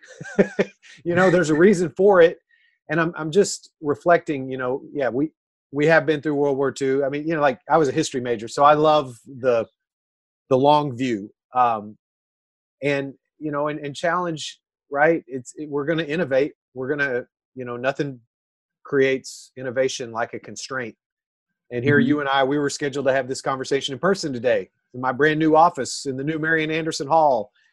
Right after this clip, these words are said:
Speaker 1: you know, but we're not obviously doing that. So we're gonna use whatever bandwidth Zoom is gonna give us from your apartment and my wife's office, and
Speaker 2: <laughs>
Speaker 1: we're gonna wing it.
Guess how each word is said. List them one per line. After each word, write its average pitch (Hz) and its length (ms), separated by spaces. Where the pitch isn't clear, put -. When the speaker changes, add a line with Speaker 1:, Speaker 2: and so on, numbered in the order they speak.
Speaker 1:
you 139 120
know, 131 200
but 131 220
we're 131 100
not 139 300
obviously 131 360
doing 175 260
that. 104 240
So 131 220
we're 127 300
gonna 127 460
use 139 320
whatever 135 380
bandwidth 139 480
Zoom 143 300
is 123 100
gonna 139 200
give 160 200
us 180 140
from 131 180
your 147 120
apartment 156 480
and 135 60
my 139 200
wife's 143 320
office, 147 460
and 131 220
Speaker 2:
<laughs> - 460
Speaker 1:
we're 139 140
gonna 175 120
wing 202 220
it. 156 180